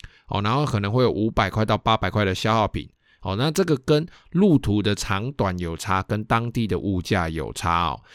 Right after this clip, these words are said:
然后跟是不是有其他的消耗有差，比如说，诶，这附近超级难停车，那停车费一天就是五百块，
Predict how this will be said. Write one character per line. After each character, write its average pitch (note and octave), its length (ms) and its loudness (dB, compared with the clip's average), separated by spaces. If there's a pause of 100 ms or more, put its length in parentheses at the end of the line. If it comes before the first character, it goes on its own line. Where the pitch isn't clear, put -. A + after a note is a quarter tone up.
(140)
然 G#2 140 0
后 A#2+ 60 0
跟 B2+ 200 0
是 C3+ 160 -2
不 A2 80 -2
是 A2 180 -2
有 G#2+ 100 2
其 G2 180 -6
他 G2+ 120 2
的 G#2 100 2
消 G2 180 0
耗 G2+ 160 2
有 E2+ 160 -4
差， F#2 160 -2
比 F#2 140 -2
如 F2 80 0
说， A2+ 140 0
诶， B2 120 0
这 B2+ 220 2
附 B2+ 180 -2
近 A2 160 -2
超 B2 260 0
级 G#2 140 -6
难 F#2 180 -4
停 F2+ 160 -4
车， G2 160 -2
那 B2 100 -2
停 G#2 220 -6
车 A#2 200 2
费 A2+ 160 0
一 C3+ 80 -6
天 A2 200 0
就 A2 120 -2
是 G2 100 -4
五 F#2 160 -2
百 D2+ 160 0
块， E2 260 -2